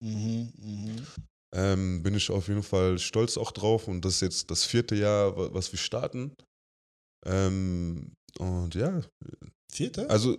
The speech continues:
Speaker 1: Ich glaub, dritte.
Speaker 2: oder dritte?
Speaker 1: Dritte eigentlich. Wir haben zweitausendzwanzig angefangen, ne?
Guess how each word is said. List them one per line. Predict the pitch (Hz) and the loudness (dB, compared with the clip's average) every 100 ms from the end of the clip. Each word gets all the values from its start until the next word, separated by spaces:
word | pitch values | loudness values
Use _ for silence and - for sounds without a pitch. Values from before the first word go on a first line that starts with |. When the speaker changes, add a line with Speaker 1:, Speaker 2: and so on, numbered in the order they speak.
| - | -4
Speaker 1:
Ich | - | -8
glaub, | 147 113 | -8 -8
dritte. | 139 - | -10 -8
Speaker 2:
oder | 98 98 | 2 2
dritte? | 95 127 147 160 160 _ | 2 -2 -2 -2 -4 _
Speaker 1:
Dritte | - 151 - | -14 -12 -10
eigentlich. | 87 90 - - - - - | -12 -12 -14 -16 -16 -20 -8
Wir | 113 | -6
haben | 110 | 0
zweitausendzwanzig | 123 - 117 113 101 - - - 117 120 95 87 | 0 2 -2 -2 -4 -4 -8 -6 -2 0 0 -2
angefangen, | 85 85 - 87 95 | -8 -14 -14 -14 -12
ne? | 147 | -12